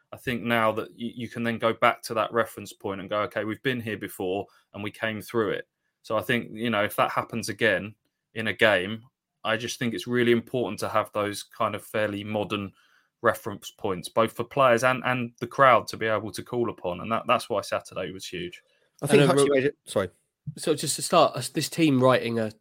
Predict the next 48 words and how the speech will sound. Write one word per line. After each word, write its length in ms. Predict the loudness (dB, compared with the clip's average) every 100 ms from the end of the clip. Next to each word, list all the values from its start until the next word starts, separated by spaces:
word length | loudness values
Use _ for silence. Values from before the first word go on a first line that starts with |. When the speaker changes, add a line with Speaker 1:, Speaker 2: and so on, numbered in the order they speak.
| _ _ -10
Speaker 3:
you 100 | -4
can 120 | -2
tell 160 | 4 6
me 120 | 6
a, 120 | 0 -2
making 400 | -2 -2 -2 -4
a, 80 |
tell 280 | -6 0 2
me 100 | 2
about 280 | 0 0 -2
the 60 | -2
good 280 | -2 -2 -2
point 240 | -2 -2
that 60 | -6
I 80 | -6
made 260 | -6 -6
in 60 | -8
a 40 |
minute 220 | -8 -8 -10
if 120 | -10
you 80 | -10
want. 200 | -12 0
Don't 220 | 0 0
for-, 100 | -4
don't 220 | -2 -2
forget 220 | -4 -6
that. 180 | -6 -10 -12 -20 -20 -16 2
Speaker 2:
No, 80 | 2
I 20 |
Speaker 3:
Um, 80 | 4
Speaker 2:
won't 140 | 0
now. 160 | -4 -12 _ _ _ _
Speaker 3:
is, 120 | -4
is 160 | -2 -2
this, 300 | -4 -6 -8
this 160 | -4 -2
is 120 | 0
about 400 | 6 6 6 -2 _ _ _ _ _ _ _ _ _ _
this 280 | 0 2 2
team, 460 | 4 4 4 -2 2
going 180 | 4 4
back 120 | 2
to 80 | -2
what 60 |
we 60 | -2
talked 140 | 0
about 180 | 0 2
earlier, 360 | 2 2 -2